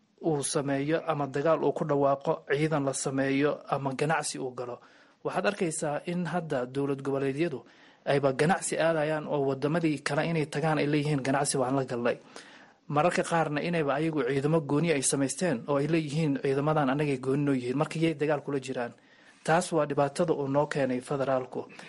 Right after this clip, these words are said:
Hadda madaxweynihii Soomaaliya hadduu rabo inuu tago maamul goboleed, waa la soo dhaweynaa sidii inuu waddan kale ka degaayo oo kale. Marka taasna dhibaatada uu federaalku noo keenay ka mid tahay. Soomaaliya uma diyaarsanayn federaalka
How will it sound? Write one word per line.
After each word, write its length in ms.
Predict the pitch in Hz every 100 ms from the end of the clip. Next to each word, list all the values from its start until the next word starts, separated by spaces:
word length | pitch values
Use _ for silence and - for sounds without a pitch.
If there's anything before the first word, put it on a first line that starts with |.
| - - -
Hadda 260 | 202 180 -
madaxweynihii 680 | 170 151 147 160 180 190 185 - -
Soomaaliya 540 | - 165 165 165 139 127
hadduu 300 | 139 170 151
rabo 160 | 151 139
inuu 260 | 175 165 139
tago 680 | - 139 135 131 127 131 -
maamul 300 | 151 143 139
goboleed, 300 | 135 151 180 - _ _ - _
waa 120 | 151 139
la 80 |
soo 200 | 131 170
dhaweynaa 400 | 180 156 160 160
sidii 280 | 135 175 156 165
inuu 140 | 147
waddan 220 | 160 151
kale 160 | 135 135
ka 100 | 147
degaayo 400 | 139 135 143 127
oo 80 | 123
kale. 240 | - 120 - _ - - _ _ _ -
Marka 220 | 147 156
taasna 360 | 170 185 175
dhibaatada 420 | 156 151 143 175 160
uu 120 | 143
federaalku 480 | - 143 156 147 135
noo 160 | 143
keenay 260 | 139 139 131
ka 120 | 147
mid 140 | 135 -
tahay. 240 | 127 123
Soomaaliya 600 | - 147 165 180 185 185 - _ - -
uma 160 | 156
diyaarsanayn 520 | 156 151 131 147 151
federaalka 600 | 139 139 139 170 170 190